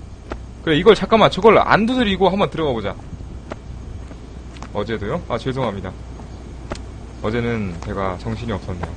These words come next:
가자. 이러면 아예 두드리지 않고 들어가면? 트루엔드.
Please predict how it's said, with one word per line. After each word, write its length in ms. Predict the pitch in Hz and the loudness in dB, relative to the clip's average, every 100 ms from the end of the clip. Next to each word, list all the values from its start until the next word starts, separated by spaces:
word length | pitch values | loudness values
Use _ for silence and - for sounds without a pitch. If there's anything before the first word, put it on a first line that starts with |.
| - - - - - - - - - - - - - - - - - | -12 -12 -10 -10 -10 -12 -6 -6 -6 -8 -12 -12 -12 -12 -12 -10 -10
가자. 260 | - 120 131 - - - - - - - - - - - - - - - - - - - - - - - - - - - 605 - 571 - 554 587 554 - 480 - - - - 110 | -8 -2 -2 -4 -12 -12 -12 -10 -6 -2 -2 -2 -8 -12 -14 -16 -16 -16 -16 -14 -14 -16 -16 -16 -14 -14 -14 -14 -14 -12 -12 -10 -10 -10 -10 -10 -10 -10 -12 -12 -12 -12 -10 -4
이러면 300 | 107 110 107 - - - - - - - - - - | -2 -2 -4 -8 -14 -14 -14 -14 -14 -14 -14 -14 0
아예 180 | - 131 | 4 4
두드리지 420 | - 139 139 123 | 2 -2 -2 0
않고 140 | 117 120 | 0 0
들어가면? 360 | 113 107 143 180 - - - - - | -2 -2 -4 -6 -10 -12 -12 -14 -10
트루엔드. 400 | - 143 104 90 | -2 0 0 -4